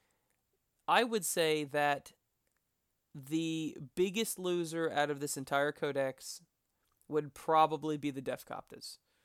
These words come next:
And just for points, they're just,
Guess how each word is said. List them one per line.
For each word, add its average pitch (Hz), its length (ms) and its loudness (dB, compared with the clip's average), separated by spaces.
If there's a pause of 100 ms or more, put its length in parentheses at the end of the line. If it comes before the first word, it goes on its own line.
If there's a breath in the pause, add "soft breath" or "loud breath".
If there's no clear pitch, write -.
(300)
And 143 260 -2
just 151 220 -6
for 151 80 -2
points, - 580 -8 (1080)
they're 151 160 0
just, 139 380 -6